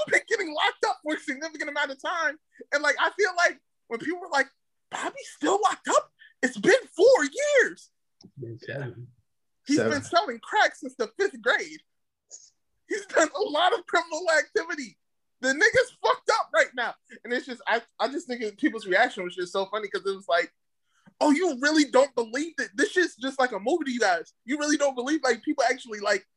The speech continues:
Speaker 1: get locked up, locked up?" It's crazy.
Speaker 3: Yeah. I just think it, it, it's, it's a little different when, you know, you see,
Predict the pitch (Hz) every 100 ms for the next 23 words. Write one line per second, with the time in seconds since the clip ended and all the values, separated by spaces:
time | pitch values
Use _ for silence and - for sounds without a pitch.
0 | _ - 269 247 247 330 - 415 233 220
1 | - 185 139 _ _ _ _ - 269 285
2 | 180 151 _ _ _ _ _ _ _ _
3 | - 95 95 101 - - _ - - -
4 | 147 151 156 151 151 143 143 139 139 135
5 | 127 - - - - - _ _ - 143
6 | 151 147 123 127 143 139 123 123 120 113
7 | 110 - _ _ - 117 110 110 117 -
8 | 123 123